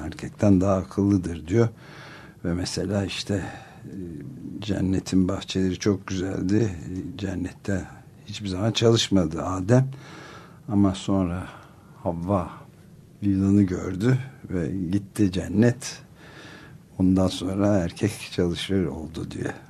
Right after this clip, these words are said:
dalga geçiyor. Metusaleh de bütün hayatını, e, gözyaşları içinde bir kadın olmadan dokuz yüz yıl geçirdi. Sonra bir gün artık biraz eğleneyim dedi.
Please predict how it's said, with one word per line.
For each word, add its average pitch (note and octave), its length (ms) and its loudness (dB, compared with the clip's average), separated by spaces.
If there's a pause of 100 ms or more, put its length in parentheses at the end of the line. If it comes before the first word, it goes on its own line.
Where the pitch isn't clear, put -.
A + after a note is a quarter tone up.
(460)
dalga F#2 340 -2
geçiyor. B2+ 480 4 (1900)
Metusaleh G2 840 0
de F#2+ 240 6
bütün G2 340 4
hayatını, F#2 760 4
e, F2 200 0 (920)
gözyaşları G2 680 2
içinde F2 500 0
bir F#2 80 -2
kadın F#2+ 380 0
olmadan G2 520 4
dokuz G2 360 0
yüz F2+ 240 -4
yıl D#2+ 180 -6
geçirdi. G2 720 0 (140)
Sonra F#2+ 400 2
bir G2 80 2
gün F#2+ 260 4
artık F2 400 -4
biraz F#2+ 220 0
eğleneyim G2+ 640 4
dedi. G#2 360 0